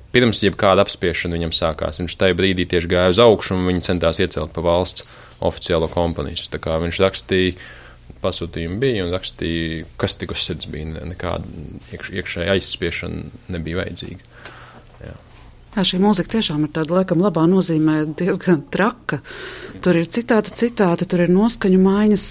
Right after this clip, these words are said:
Speaker 2: un arī interpretācijas ir ļoti dažādas. Ir no tādas pilnīgi absolūtas mākslinieciskas brīvības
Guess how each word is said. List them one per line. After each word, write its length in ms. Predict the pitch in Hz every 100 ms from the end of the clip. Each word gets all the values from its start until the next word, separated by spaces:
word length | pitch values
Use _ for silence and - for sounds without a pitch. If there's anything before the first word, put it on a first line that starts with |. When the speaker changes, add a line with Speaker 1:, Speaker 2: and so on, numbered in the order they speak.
| -
Speaker 2:
un 140 | 180 220
arī 120 | 214 185 185 -
interpretācijas 880 | 294 - 185 - 156 156 - 156 -
ir 140 | 165
ļoti 200 | 208 190
dažādas. 540 | 175 220 143 139 - 175
Ir 80 | 165
no 80 | 147
tādas 400 | 165 156 135 -
pilnīgi 320 | - 196 185
absolūtas 400 | 196 - 165 160 -
mākslinieciskas 680 | 180 - 151 147 - - 165
brīvības 640 | 196 269 233 175 156 -